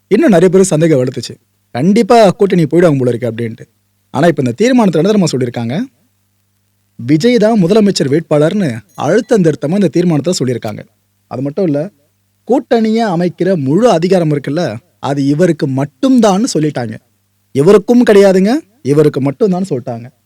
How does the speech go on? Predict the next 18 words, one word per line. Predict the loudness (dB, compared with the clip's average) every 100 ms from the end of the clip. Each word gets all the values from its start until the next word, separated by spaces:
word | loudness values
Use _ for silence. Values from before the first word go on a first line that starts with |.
| _ _ _ _ _
கட்சி | -4 -2 -2 -2
சம்பந்தமா, | 2 2 2 0
கூட்டணி | -2 -6 -2 -2 0
சம்பந்தமா | -2 -2 -2 -4 -4
எந்த | -2 0 0
முடிவா | 2 2 2
இருந்தாலும் | 2 -2 -4
சரி, | -6 -8 -8 -10 _
அதை | -4 0
எடுக்கிற | 0 0 -2 -2
முழு | 0 -2 0 0
அதிகாரமும், | 2 0 0 -2 -8 _ _ _ _ -4
ஹண்ட்ரட் | 0 2 4 2 2
பர்சன்ட் | 0 2 0 0
அத்தாரிட்டி | 0 2 0 0 -4 -4 -8
இவருக்கு | 0 2 4 2 0
மட்டும்தான் | -2 0 0 2
இருக்குன்னு | 0 -2 -4 -4